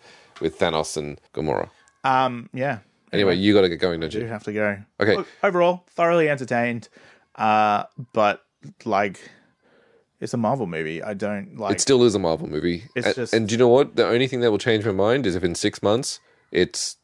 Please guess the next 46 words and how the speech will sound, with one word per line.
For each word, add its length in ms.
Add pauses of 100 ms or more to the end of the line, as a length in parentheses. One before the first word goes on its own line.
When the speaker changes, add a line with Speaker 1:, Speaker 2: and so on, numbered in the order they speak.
(420)
Speaker 1:
th-, 120
they 160
stick 240
to 140
it. 160
They 120
go, 120
Speaker 2:
Oh, 100
yeah, 200
if 80
Speaker 1:
which 80
Speaker 2:
they 60
Speaker 1:
they 120
Speaker 2:
do, 60
Speaker 1:
won't. 120
Speaker 2:
if 80
they, 260
yeah, 300
they 160
won't. 300
But, 120
Speaker 1:
And 80
Speaker 2:
like, 300 (380)
I, 360
I 40
just 220
think 240
that 160
it's, 200
it's 200
one 120
of 60
those 220
things 300
where 360
I'm 320
not, 500 (580)
I'm 260
not 260
gonna 180
be 200
itching 640
to 120
see 280
it 120
immediately 840